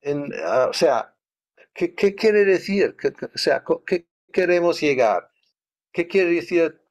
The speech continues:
queremos trascender el condicionamiento corporal? O sea, el cuerpo está, ¿no? Tenemos que dormir, tenemos que comer. ¿Cómo podemos trascender?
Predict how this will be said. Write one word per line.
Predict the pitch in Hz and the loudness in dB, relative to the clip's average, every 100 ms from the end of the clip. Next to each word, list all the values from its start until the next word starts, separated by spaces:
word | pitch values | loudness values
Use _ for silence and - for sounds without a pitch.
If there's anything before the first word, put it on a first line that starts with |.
| _ _ | _ _
queremos | 156 160 170 147 | -2 0 0 -2
trascender | - 151 - 147 139 147 147 - _ _ _ - | -2 -4 -2 -4 0 2 0 -4 _ _ _ -4
el | 139 | -2
condicionamiento | 127 156 147 139 - 139 131 127 131 135 139 127 | 0 -2 -2 -6 -2 -2 0 -2 -2 -2 -4 -2
corporal? | 123 110 107 101 - - - _ _ _ _ _ _ _ _ _ _ _ _ | -2 -2 0 0 0 -6 -12 _ _ _ _ _ _ _ _ _ _ _ _
O | |
sea, | - 110 113 | -4 -2 -2
el | 113 113 110 | 0 0 0
cuerpo | - 139 135 160 | 0 0 2 0
está, | 147 - 143 - | 0 0 0 0
¿no? | 107 131 196 - | -2 -2 -4 -4
Tenemos | 127 123 151 147 | -2 0 0 0
que | 156 | 0
dormir, | 147 147 170 208 202 | 2 2 2 0 0
tenemos | 156 147 156 | -2 0 -2
que | 156 147 | -2 -2
comer. | 143 143 175 208 - _ _ _ _ _ _ _ _ _ _ _ | -2 0 0 0 -4 _ _ _ _ _ _ _ _ _ _ _
¿Cómo | 156 170 190 | -4 0 0
podemos | 185 190 196 185 - | 2 2 2 0 0
trascender? | 185 175 190 185 196 196 120 - | 0 0 0 2 2 2 0 -8